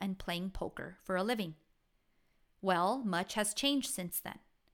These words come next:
I have experienced a radical transformation. I have been living a life of chastity for five plus years now. I've been in a chaste friendship with Grace, my previous partner. We have both given our lives to God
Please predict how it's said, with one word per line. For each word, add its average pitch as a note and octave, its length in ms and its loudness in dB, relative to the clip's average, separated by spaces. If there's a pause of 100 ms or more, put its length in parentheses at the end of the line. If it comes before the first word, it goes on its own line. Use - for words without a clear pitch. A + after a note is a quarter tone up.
(600)
I G3 100 2
have G3+ 140 4
experienced G3+ 840 2
a G3+ 60 2
radical G#3 540 4
transformation. F#3+ 920 -4 (1040)
I G3 120 6
have G#3 160 4
been G3+ 180 0
living G#3 260 2
a G3 100 -2
life G3 340 4
of - 160 -4
chastity A#3 680 2 (160)
for G3 140 2
five F#3+ 420 4
plus - 340 -2
years F#3+ 320 0
now. F#3+ 280 -8 (760)
I've F#3 200 2
been G#3 180 4
in G3 100 2
a F#3+ 100 0
chaste F#3+ 380 -2
friendship F#3+ 420 0
with - 180 -6
Grace, F#3+ 580 0
my F#3 120 -2
previous G#3 560 0
partner. F3+ 480 -2 (1040)
We G#3 140 2
have F3+ 300 0
both A#3+ 420 6
given G#3 260 2
our F3 200 2
lives G3 460 4
to F#3+ 100 -6
God F#3 380 6